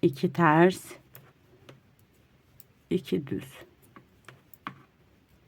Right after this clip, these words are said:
iki ters, iki düz,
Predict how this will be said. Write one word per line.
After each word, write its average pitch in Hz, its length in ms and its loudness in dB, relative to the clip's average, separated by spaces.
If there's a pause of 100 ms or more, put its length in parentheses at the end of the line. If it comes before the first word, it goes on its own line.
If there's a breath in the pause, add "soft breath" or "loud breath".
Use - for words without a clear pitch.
(520)
iki 185 360 -2
ters, 170 600 0 (2250)
iki 180 380 -2
düz, 160 340 0